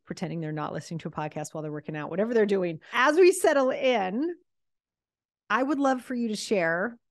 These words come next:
I think the question I really wanna ask is, why social media? What about this medium that, I mean, can we be honest? People have such a love-hate relationship <laughs> with, oh, wait, that's me.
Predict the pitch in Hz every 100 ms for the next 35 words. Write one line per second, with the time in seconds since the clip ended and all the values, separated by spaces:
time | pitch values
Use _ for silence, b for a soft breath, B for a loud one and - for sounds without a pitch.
0 | - 175 311 - - 240 240 220 185 175
1 | 208 190 180 160 160 160 - - 175 156
2 | - 170 165 233 330 330 262 233 190 170
3 | 147 147 - - - _ 175 262 381 330
4 | 269 220 214 208 170 165 156 - _ 185
5 | 175 143 190 190 185 156 151 - 156 160
6 | - 180 185 202 170 156 156 147 151 175
7 | - 151 147 160 147 143 170 - - 403
8 | - 508 440 453 403 370 - B B _
9 | - 170 160 156 143 151 139